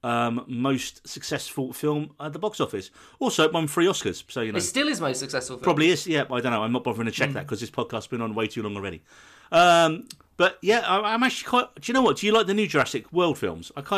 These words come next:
Speaker 1: I kinda like them. They don't have the same wow factor.
Speaker 2: I like, yeah, I like them.
Speaker 1: But I,
Speaker 2: I
Speaker 1: I'm
Speaker 2: like,
Speaker 1: really
Speaker 2: yeah,
Speaker 1: hopeful
Speaker 2: yeah.
Speaker 1: for the new
Speaker 2: There's
Speaker 1: one 'cause
Speaker 2: nothing's, nothing's gonna have the same wow
Speaker 1: Well,
Speaker 2: factor.
Speaker 1: Jurassic World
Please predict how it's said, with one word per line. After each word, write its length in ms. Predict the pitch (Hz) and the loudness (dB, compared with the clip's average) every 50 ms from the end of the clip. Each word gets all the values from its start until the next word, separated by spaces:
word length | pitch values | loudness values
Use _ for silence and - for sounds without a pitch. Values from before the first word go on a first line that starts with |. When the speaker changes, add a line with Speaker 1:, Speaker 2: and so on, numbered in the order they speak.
| 196 196 | -2 -2
Speaker 1:
I 60 | 170 | -4
kinda 260 | - - 202 190 175 170 | -4 -2 -2 -2 0 0
like 120 | 170 120 | 0 0
them. 80 | 104 107 | 0 -2
They 120 | 123 147 | 0 0
don't 120 | 180 196 | 0 -2
have 120 | 165 165 147 | -2 -4 -6
the 80 | 160 | -4
same 240 | 143 - 165 147 139 | -4 -2 0 0 0
wow 160 | 135 139 135 120 | 2 2 0 0
factor. 420 | - - 92 - - - 90 92 - _ _ _ _ _ _ _ _ _ | 0 -2 -4 -4 -6 -8 -8 -8 -8 _ _ _ _ _ _ _ _ _
Speaker 2:
I 60 | 180 | 2
like, 200 | 202 247 262 - 214 | 4 4 2 2 2
yeah, 120 | 220 156 131 | 2 4 4
I 60 | 170 | 4
like 280 | 196 226 220 190 - | 4 2 2 0 -2
them. 100 | - 101 - | -8 -6 -4
Speaker 1:
But 60 | - | 0
I, 120 | - 147 165 | 2 4 4
Speaker 2:
I 100 | 175 165 | 4 4
Speaker 1:
I'm 60 | 170 | 2
Speaker 2:
like, 60 | 175 185 | 4 4
Speaker 1:
really 160 | 220 226 214 | 4 4 4
Speaker 2:
yeah, 40 | 175 | 4
Speaker 1:
hopeful 280 | 185 214 202 143 - 170 | 4 4 4 4 0 0
Speaker 2:
yeah. 60 | 151 | 0
Speaker 1:
for 120 | - - 170 | 0 0 2
the 120 | 151 165 | 2 2
new 60 | 165 170 | 4 4
Speaker 2:
There's 100 | 160 131 | 4 2
Speaker 1:
one 140 | 107 95 95 | 2 0 0
'cause 320 | - 123 113 - - - - - - | -2 -2 -2 -2 -6 -12 -14 -10 0
Speaker 2:
nothing's, 500 | 170 220 247 240 220 180 160 147 - 175 | 4 4 4 4 4 -2 -6 -6 -4 2
nothing's 360 | 208 226 220 - 180 151 - | 2 2 2 2 -4 -8 -8
gonna 160 | - 156 127 | -6 -4 -2
have 160 | 127 120 120 | -2 -2 -2
the 60 | - | -4
same 180 | 127 143 123 123 | -6 -6 -4 -2
wow 160 | 123 123 139 - | -2 -2 2 4
Speaker 1:
Well, 140 | 196 165 | 4 4
Speaker 2:
factor. 140 | - 123 - | 4 4 0
Speaker 1:
Jurassic 420 | - 170 190 190 185 - 208 - 156 | 2 4 4 4 2 0 -2 0 2
World 300 | 180 180 180 170 - | 2 2 2 2 0